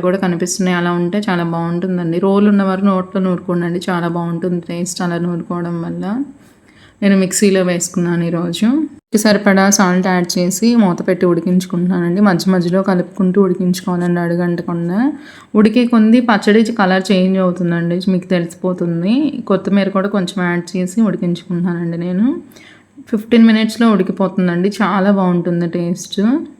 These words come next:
మధ్య మధ్యలో మూత తీసి కలుపుకుంటూ ఉండాలండి అడుగంటకుండా పికిల్ని. ఆయిల్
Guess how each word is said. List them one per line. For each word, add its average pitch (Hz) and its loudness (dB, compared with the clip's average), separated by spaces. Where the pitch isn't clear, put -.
మధ్య 208 6
మధ్యలో 208 4
మూత 190 4
తీసి 196 -2
కలుపుకుంటూ 190 2
ఉండాలండి 180 2
అడుగంటకుండా 180 0
పికిల్ని. 180 2
ఆయిల్ 202 6